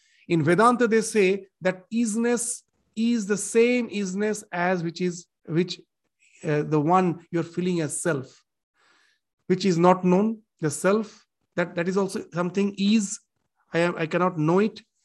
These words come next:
And the external world is also is. This two isness is, is a part of, is, is a, not part, is the non-dual consciousness.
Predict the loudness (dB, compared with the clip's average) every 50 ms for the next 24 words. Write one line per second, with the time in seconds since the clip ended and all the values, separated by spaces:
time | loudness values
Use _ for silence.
0 | _ -8 -6 -4 -4 -4 -6 -6 -4 -4 -2 0 0 0 2 2 2 2 2 0
1 | -4 -6 -8 -8 -6 -6 -6 -6 -6 -8 -10 -8 -4 -2 -2 0 0 -2 -4 -10
2 | _ _ _ -2 -2 -2 -2 -4 -6 -6 -4 -2 -2 0 0 0 0 2 2 2
3 | 2 2 0 -2 -4 -4 -6 -10 _ _ _ -20 -20 _ _ _ _ -4 -4 -4
4 | -4 -4 -4 0 2 4 4 4 4 2 0 0 -2 -4 -6 -4 -2 -2 -2 0
5 | 0 0 0 -2 -6 -4 -2 0 0 0 -2 0 2 2 2 2 -2 -6 -14 _
6 | _ _ _ _ _ _ _ -6 -4 -2 -2 -2 -2 0 0 0 0 -2 -2 -2
7 | -2 -4 -4 -4 -6 -6 -6 -8 -10 -12 -12 -14 -16 -16 -16 -16 -18 -18 -20